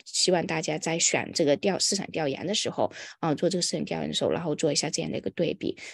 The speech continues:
所以说现在我们，嗯，一般房屋买卖的时候，我们都会跟我们的投资人说，因为我们基本上都是投资人，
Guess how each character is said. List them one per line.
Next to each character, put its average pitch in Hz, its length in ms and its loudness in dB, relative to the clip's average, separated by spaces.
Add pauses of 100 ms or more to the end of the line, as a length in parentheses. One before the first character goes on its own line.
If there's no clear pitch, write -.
所 - 140 2
以 170 40 4
说 165 200 4
现 190 200 2
在 190 140 2
我 143 140 4
们， 147 440 -2
嗯， 143 220 -2
一 180 100 0
般 160 240 0
房 160 260 -4
屋 170 80 0
买 180 180 0
卖 160 200 -2
的 160 140 -2
时 - 160 -2
候， 165 160 2
我 135 100 2
们 135 140 -2
都 254 200 4
会 269 120 2
跟 127 220 -2
我 127 100 -2
们 - 100 -4
的 - 80 -4
投 - 200 -4
资 - 120 -4
人 139 120 -2
说， - 140 -2
因 214 100 6
为 233 60 8
我 170 160 8
们 147 160 0 (240)
基 - 120 2
本 247 100 2
上 170 100 0
都 160 100 0
是 - 100 -2
投 123 200 0
资 131 100 -2
人， 143 220 4